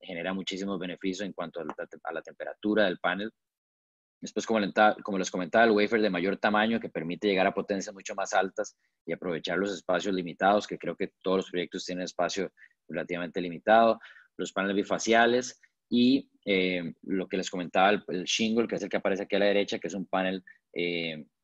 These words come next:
de alta eficiencia, eh, igual muy, muy, muy atractivo para, pa-, para proyectos con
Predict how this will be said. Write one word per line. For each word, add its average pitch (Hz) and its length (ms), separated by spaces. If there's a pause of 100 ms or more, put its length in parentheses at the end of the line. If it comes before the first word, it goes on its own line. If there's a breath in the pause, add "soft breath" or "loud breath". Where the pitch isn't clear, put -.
de 87 200
alta 90 300
eficiencia, 104 840 (360 soft breath)
eh, 87 340
igual 92 460
muy, 98 280
muy, 98 400
muy 92 220
atractivo 92 480
para, 85 220
pa-, - 260
para 85 200
proyectos 87 520
con 95 320